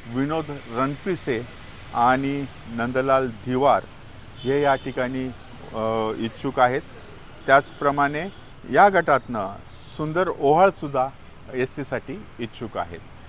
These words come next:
ही झाली काँग्रेस पक्षातनं जे इच्छुक उमेदवार होते, या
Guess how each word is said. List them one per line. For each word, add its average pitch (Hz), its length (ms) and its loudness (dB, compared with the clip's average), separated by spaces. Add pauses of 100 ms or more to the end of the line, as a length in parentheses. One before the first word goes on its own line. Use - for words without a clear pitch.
(180)
ही 196 120 6
झाली 190 240 6
काँग्रेस 185 460 0
पक्षातनं 185 800 -4
जे 160 260 -4
इच्छुक 135 440 -6
उमेदवार 131 400 -2
होते, 135 380 -8
या 120 220 -4